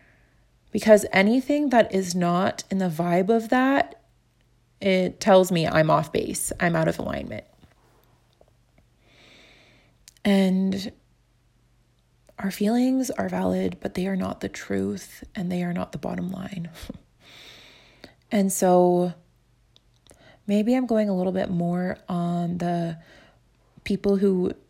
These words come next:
who really go into their emotions because that's where I've been a lot. So I'm speaking to you guys because that's, like, I, I've been there and, and I know that I've needed a pep talk. Maybe you need a pep talk as well.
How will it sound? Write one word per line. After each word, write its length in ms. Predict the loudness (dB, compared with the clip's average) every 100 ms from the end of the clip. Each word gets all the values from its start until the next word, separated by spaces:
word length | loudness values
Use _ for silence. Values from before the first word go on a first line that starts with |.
| _ _ _ -2
who 380 | 0 2 0 -4
really 240 | -2 0 0
go 180 | 2 2
into 200 | 0 -4
their 140 | -4
emotions 560 | -4 -4 -4 -4 -4 -6
because 420 | -6 -4 -2 -2
that's 280 | -6 -6 -6
where 140 | -4
I've 220 | -4 -4
been 140 | -4 -2
a 100 | -2
lot. 320 | -2 -4 -6
So 340 | -6 -6 -6 -12 -20 -20 -20 -8
I'm 60 |
speaking 420 | -4 0 0 0 0
to 120 | 0
you 120 | 2
guys 340 | 4 6 4
because 360 | 0 -2 0 0
that's, 480 | 0 0 -2 -14 -16 _ -20 -20 -10
like, 180 | -8 -6
I, 400 | -4 -2 -2 -4 -8 _ -8
I've 180 | -4
been 140 | -2 -2
there 340 | -2 -2 -4
and, 480 | -4 -4 -4 -4 -8 -12 -20 -20 -8
and 80 | -4
I 60 |
know 440 | -2 -2 -2 -2 -6 -8
that 520 | -4 -4 -4 -8 -12 _ _ _ _ _ _ _ -6
I've 280 | 0 0 0
needed 280 | 0 0 -2
a 40 |
pep 280 | -4 -6 -6
talk. 440 | -4 -4 -4 -4
Maybe 220 | -4 -2
you 200 | -2 0
need 180 | 0 -2
a 60 | -4
pep 280 | -6 -10 -10
talk 380 | -8 -6 -6 -10
as 180 | -10
well. 440 | -6 -4 -4 -6